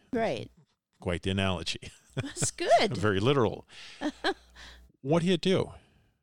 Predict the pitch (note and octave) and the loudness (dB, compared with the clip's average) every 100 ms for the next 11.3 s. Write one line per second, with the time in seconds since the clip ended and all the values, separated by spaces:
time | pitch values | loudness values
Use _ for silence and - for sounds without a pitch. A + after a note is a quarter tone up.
0 | _ _ - C3 C#3 A#2+ - B2 B2+ - | _ _ -6 0 0 0 -2 2 2 2
1 | A2 B2 - B2 C#3 A#2+ F#2+ F#2+ G2 - | 0 0 -2 -4 -4 -4 0 0 0 -8
2 | - F#2 F#2 - - _ _ _ - - | -8 -6 -4 -4 -8 _ _ _ -14 -8
3 | F#2 G2+ - G2+ F#2 F#2 E2+ - A2 G2+ | -8 -8 -10 -8 -6 -6 -6 -2 0 0
4 | F#2 - - F#2+ F2 G2+ F#2 F#2+ F2 E2 | -2 -8 -12 -12 -10 -10 -6 -6 -4 -6
5 | D#2+ - F#2 F2+ E2+ - F#2+ A2 A#2 - | -10 -16 -14 -12 -14 -6 -2 -2 -2 -4
6 | G#2+ G#2 A2 A#2+ G#2+ G2 G2 G#2+ A2 A2+ | 0 0 0 -4 -4 -2 0 0 -4 -6
7 | - G2 G2 G#2+ - F#2+ E2+ - F#2+ F2 | -4 -2 0 -2 -4 -6 -8 -8 -6 -6
8 | F2+ - - - G#2 G2 G#2+ A2 F2+ F#2 | -10 -18 -10 -4 0 0 -2 -6 -2 -4
9 | - - _ - - - - - G2 G2 | -4 -12 _ -20 -20 -20 -20 -6 -2 -2
10 | A#2 F#2+ A#2 G2+ F#2 F#2+ - G2+ G#2+ F#2+ | -2 -4 -6 -4 0 0 0 -2 0 -2
11 | F2 F#2+ | -4 -8